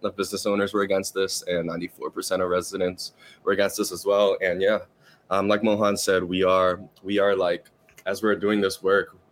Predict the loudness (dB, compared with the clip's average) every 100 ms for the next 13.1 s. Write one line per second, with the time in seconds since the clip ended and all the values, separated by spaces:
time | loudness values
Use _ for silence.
0 | -4 0 0 -2 -8 _ _ _ _ _
1 | _ _ _ _ _ _ -4 2 4 4
2 | 4 2 0 0 2 0 0 2 0 0
3 | 0 0 -2 0 0 2 0 -2 -4 -2
4 | -2 0 0 -2 -4 0 2 2 -4 -16
5 | -6 -2 -2 -2 -6 -6 -10 -10 -6 -4
6 | -4 -8 -20 _ _ _ _ -6 -2 0
7 | 0 -4 -4 0 0 0 -2 0 2 2
8 | -2 _ -20 _ 0 0 2 2 4 4
9 | 4 4 0 _ _ _ _ _ _ -14
10 | -14 _ _ -6 -4 -2 -4 -6 -6 -2
11 | 0 0 -4 0 0 0 -6 _ 0 0
12 | 2 2 2 2 0 0 0 0 0 -2